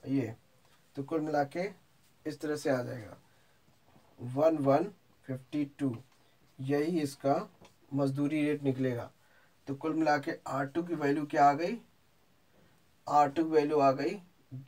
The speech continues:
वन थाउजेंड वन हंड्रेड फिफ्टी टू रुपीज लगेगा,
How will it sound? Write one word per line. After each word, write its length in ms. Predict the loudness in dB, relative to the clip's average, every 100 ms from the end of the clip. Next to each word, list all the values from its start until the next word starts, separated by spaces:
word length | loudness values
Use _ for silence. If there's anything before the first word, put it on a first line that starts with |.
| -20 _ -10
वन 280 | 2 4 4
थाउजेंड 480 | 0 2 4 4 4
वन 220 | 6 6
हंड्रेड 300 | 6 4 2
फिफ्टी 340 | -4 -8 -6 -6
टू 280 | -4 -4 -6 -12 -20 _ -10
रुपीज 560 | -4 -4 -2 -2 -4 -12 _ -4
लगेगा, 520 | 0 2 0 -4 -10